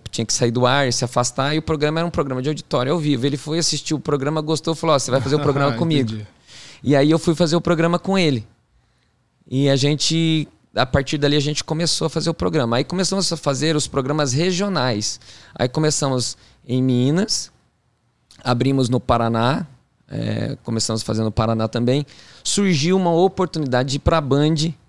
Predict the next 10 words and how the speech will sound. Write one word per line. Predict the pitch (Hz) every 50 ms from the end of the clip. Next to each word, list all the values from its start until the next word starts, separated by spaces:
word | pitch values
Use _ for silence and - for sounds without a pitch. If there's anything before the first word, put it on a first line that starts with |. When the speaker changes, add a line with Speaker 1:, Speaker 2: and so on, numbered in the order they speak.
| _ _ _ _ _ _ _
Speaker 1:
é, | - - 120 120 117 117 113 113 110 107
nas | 110 123 123
parabólicas | - - 147 131 143 135 131 135 135 143 - 156 -
pro | - 156
Brasil. | 135 151 156 156 151 131 131 131 104 113 - - _ _ _ _ _ _ _ _
Aí | - 117 117
nós | 117 120 120 -
fomos | 127 127 123
pra | - - 135 143
Band. | 123 139 139 123 107